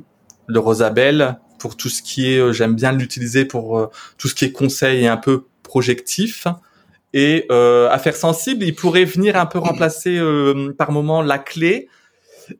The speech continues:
mais parfois il est un peu trop doudou. La clé est quand même un peu plus cash. <laughs> Donc, euh, voilà, les deux ils se complètent, ces deux-là sur la même thématique. Euh, c'est les, c'est les,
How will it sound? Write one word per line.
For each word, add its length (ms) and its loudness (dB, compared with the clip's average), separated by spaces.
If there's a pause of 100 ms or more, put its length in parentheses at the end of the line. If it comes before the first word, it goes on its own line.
(140)
mais 280 4
parfois 380 0
il 100 -2
est 60 2
un 80 2
peu 100 -6
trop 220 -4
doudou. 420 -2
La 160 2
clé 200 -4
est 180 -6
quand 100 -6
même 160 -2
un 60 4
peu 180 -6
plus 180 -12
cash. 300 -2 (800)
<laughs> 720 -8
Donc, 280 2
euh, 120 4
voilà, 360 4
les 220 -6
deux 160 0
ils 60 -2
se 100 -12
complètent, 460 -6
ces 180 -8
deux-là 260 -2
sur 200 -12
la 100 -10
même 160 -8
thématique. 480 -12 (800)
Euh, 60 4
c'est 140 2
les, 220 4
c'est 160 0
les, 200 0